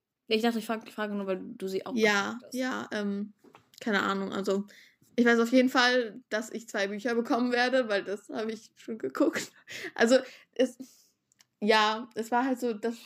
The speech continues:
Speaker 2: Paket von Fa-, von Thalia ist angekommen und ich war so, "Okay, cool." Ich habe mir sechzehn fucking Bücher gewünscht, beziehungsweise denen eine Liste gegeben mit sechzehn Büchern,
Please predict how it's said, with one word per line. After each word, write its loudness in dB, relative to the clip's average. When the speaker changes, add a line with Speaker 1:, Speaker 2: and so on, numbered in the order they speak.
Speaker 2:
Paket 0
von -6
Fa-, -10
von -2
Thalia 2
ist -6
angekommen 0
und 4
ich 0
war 6
so, 0
"Okay, 0
cool." 4
Ich -6
habe 0
mir 0
sechzehn 0
fucking -2
Bücher 0
gewünscht, -2
beziehungsweise -2
denen 2
eine 2
Liste -2
gegeben 2
mit -4
sechzehn -4
Büchern, -4